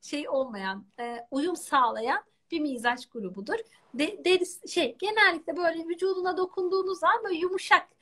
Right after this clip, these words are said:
bir vücudu vardır. Kaslı değildir. Biraz daha yağlı bir vücudu vardır, e, balgam mizaç,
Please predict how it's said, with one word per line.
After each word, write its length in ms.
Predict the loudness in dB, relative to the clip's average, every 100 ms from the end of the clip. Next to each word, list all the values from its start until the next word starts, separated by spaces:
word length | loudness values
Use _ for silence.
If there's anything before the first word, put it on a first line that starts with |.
| _ _ -10
bir 220 | -10 -12 _
vücudu 420 | -4 0 0 0
vardır. 320 | 2 2 2 -6
Kaslı 520 | 2 4 2 -6 -8
değildir. 380 | -6 -6 -4 -6
Biraz 300 | 4 6 8
daha 180 | 4 0
yağlı 440 | 0 0 0 -2 -6
bir 200 | -14 -14
vücudu 420 | -16 -12 -12 -4
vardır, 400 | -2 -2 -4 -12 -16 _ _ _
e, 320 | 0 2 2 0
balgam 460 | 0 0 -2 -2
mizaç, 580 | -6 -8 -4 -6 -6